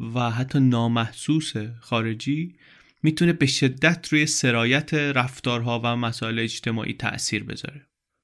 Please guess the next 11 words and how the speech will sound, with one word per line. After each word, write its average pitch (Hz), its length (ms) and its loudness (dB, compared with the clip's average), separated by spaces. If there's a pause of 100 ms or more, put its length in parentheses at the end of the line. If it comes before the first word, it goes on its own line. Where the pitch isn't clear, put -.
(100)
درست 151 400 4
مثل 131 460 2
آلودگی‌های 113 640 2
ویروسی 107 640 0 (460)
که 127 100 6
زمستون 123 800 2 (300)
که 110 500 0 (600)
سیستم 139 380 6
ایمنی 127 480 8
بدن 107 440 2
ضعیف‌تره، 117 1000 0